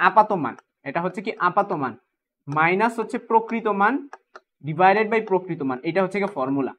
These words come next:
ঠিক আছে? এই ফর্মুলাটা মুখস্থ রাখতে হবে যে আপাত মান মানে কি, তুমি যেটা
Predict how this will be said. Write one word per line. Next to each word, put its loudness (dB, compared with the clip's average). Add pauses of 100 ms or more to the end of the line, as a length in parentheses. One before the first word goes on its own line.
(120)
ঠিক -10
আছে? -8
এই -8
ফর্মুলাটা -2
মুখস্থ -4
রাখতে -10
হবে -12 (540)
যে -8 (140)
আপাত -2 (100)
মান 6 (100)
মানে 0
কি, -6 (120)
তুমি 0
যেটা 6